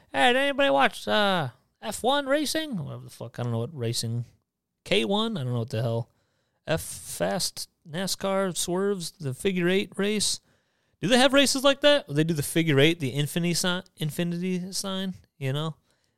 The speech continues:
Where, and then they actually cross, and then when, if they mu-, could crash, they gotta fucking yield. Yield, yield. You know, they're constantly yielding when they come back to the middle of the eight. Is that out there? Is that a real?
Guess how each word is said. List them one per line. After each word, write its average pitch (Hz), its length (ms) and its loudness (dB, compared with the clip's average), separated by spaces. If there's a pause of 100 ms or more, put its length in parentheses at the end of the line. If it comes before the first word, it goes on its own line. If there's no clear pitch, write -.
(120)
Where, 120 400 0
and 127 120 -2
then 117 300 -2 (560)
they 120 100 2
actually 120 300 0
cross, 117 760 -2 (220)
and 117 100 -10
then 107 80 -4
when, 113 260 -6
if - 260 -14
they 117 120 -4
mu-, 113 140 -2
could - 300 -2
crash, 123 420 0
they 120 100 -2
gotta 113 280 -2 (340)
fucking 117 340 0
yield. 131 520 2 (260)
Yield, 170 1600 2
yield. 123 320 -4
You 156 60 -6
know, 131 40 -2
they're 117 100 -2
constantly 131 420 -4
yielding 135 360 0
when 135 80 0
they 113 100 -2
come 123 160 -4
back 120 160 0
to 123 100 -12
the 107 100 -6
middle 127 220 2
of 120 60 2
the 113 140 0
eight. 131 300 -2 (680)
Is 156 80 -20
that 214 120 -4
out 220 160 -8
there? 247 280 -4
Is 170 60 -8
that 190 80 -4
a 202 60 -4
real? 220 380 -6